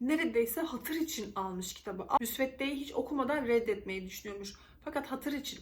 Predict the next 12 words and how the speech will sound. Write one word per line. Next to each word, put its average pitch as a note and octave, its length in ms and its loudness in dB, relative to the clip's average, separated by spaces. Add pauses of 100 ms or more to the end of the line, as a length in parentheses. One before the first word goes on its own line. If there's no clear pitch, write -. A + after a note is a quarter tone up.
aldığından G#3+ 600 0
dolayı G3+ 280 -2
eve A3+ 140 2
gidip G3+ 260 -6
okumaya A#3 440 -2
başlamış A#3 500 -2
ve - 40 -8
elinden A#3 580 2
bırakamamış G#3+ 680 0
bitene G#3 320 -2
kadar A#3 280 0
ve G#3+ 100 -2